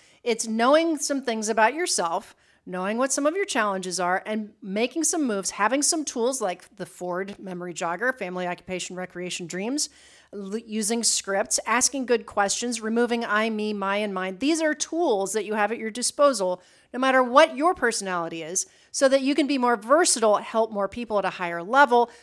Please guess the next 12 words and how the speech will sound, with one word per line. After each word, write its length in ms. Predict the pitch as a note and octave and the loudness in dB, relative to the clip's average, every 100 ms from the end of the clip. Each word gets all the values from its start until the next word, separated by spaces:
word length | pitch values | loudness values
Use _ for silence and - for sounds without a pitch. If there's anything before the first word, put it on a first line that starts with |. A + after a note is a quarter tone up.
| _ | _
which 220 | G#3 G3+ | -4 -2
will 100 | G3 | -2
give 240 | F3+ F#3+ F3 | 0 -2 -2
you 320 | F#3 C#4+ C4 | 0 4 4
a 140 | G#3 | 4
better, 340 | F3 G3+ G3+ A3 | 0 2 4 4
more 320 | G3 G3+ G3+ | 2 2 0
fulfilling 540 | G3+ F#3 G3+ F#3+ F3 | -4 -6 -2 -2 -2
life, 420 | F3+ B3 A#3 A3+ | 2 4 4 0
more 200 | G#3 G3 - | -4 -4 -2
income, 520 | B3+ C#4 G#3+ G3 G#3+ _ _ - | 0 0 -2 -4 -4 _ _ -2
more 340 | G3+ A3 A3 | 2 4 2